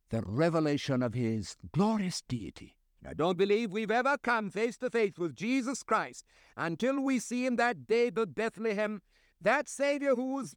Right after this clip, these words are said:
born two thousand years ago, a glorious Lord. Yes, and a glorious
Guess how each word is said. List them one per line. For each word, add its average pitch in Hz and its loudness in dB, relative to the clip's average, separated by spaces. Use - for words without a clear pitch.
born 247 2
two 247 -2
thousand 220 0
years 214 0
ago, 196 -2
a 233 6
glorious 254 2
Lord. 175 0
Yes, 151 -10
and 147 -4
a 131 -6
glorious 202 -2